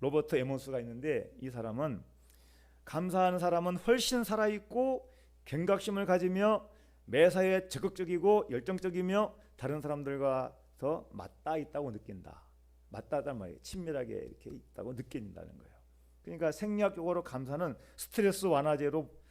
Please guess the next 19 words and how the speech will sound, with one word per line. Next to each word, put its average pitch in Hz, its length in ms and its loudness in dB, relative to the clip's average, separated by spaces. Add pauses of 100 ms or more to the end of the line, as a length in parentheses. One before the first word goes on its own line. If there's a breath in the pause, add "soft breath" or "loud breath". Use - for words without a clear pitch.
(180 soft breath)
분노나 143 800 0
화, 139 540 0 (180)
후회 151 340 0
등 131 280 -4
불편한 135 400 -8
감정들을 123 560 -6 (220 loud breath)
덜 175 360 4
느끼게 127 240 -6
한다는 98 420 -12
거예요. - 160 -20 (1500)
음. - 100 -20 (1040 soft breath)
그러니까 233 180 -2
이제 208 260 2
심리학자들은 226 800 0
전문적으로 196 960 2 (280 loud breath)
우리 160 180 0
심리를 214 560 2
연구한 151 380 4
사람들이잖아요. 131 680 -6